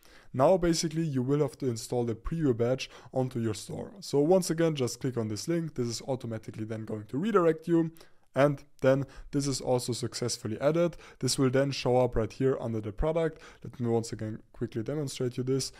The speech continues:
So this is then going to show right here, uh, as kind of social proof. Uh, then I would actually recommend you to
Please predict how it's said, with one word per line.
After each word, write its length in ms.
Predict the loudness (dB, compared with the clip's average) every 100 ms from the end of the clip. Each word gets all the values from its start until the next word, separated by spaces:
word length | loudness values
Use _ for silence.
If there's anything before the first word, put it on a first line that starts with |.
| -20
So 180 | -2 0
this 160 | 2 2
is 80 | 2
then 180 | 0
going 200 | 2 0 0
to 80 |
show 160 | -4 -2
right 140 | -4 -2
here, 300 | 2 2 0 -6 -8
uh, 140 | 0 0
as 160 | 0 0
kind 220 | 0 0
of 120 | 0
social 380 | 2 2 2 -2
proof. 400 | 0 0 0 -6 -20 -2
Uh, 120 | 2
then 200 | 4 4
I 40 | 4
would 140 | 4
actually 280 | 2 2 0
recommend 380 | 0 -2 -2 -2
you 80 | -4
to 260 | -2 -4